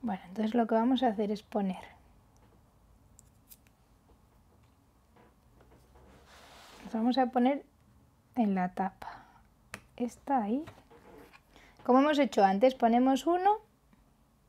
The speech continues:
Vamos a ver.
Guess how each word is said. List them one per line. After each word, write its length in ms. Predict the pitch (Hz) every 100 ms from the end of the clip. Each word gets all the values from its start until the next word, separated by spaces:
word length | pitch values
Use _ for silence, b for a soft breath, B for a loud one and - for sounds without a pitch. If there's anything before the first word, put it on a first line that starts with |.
| _ _ _ _ _ _ _ _ _ _ _ _ _ _ _ _ _ _ _ _
Vamos 320 | 220 196 -
a 20 |
ver. 120 | -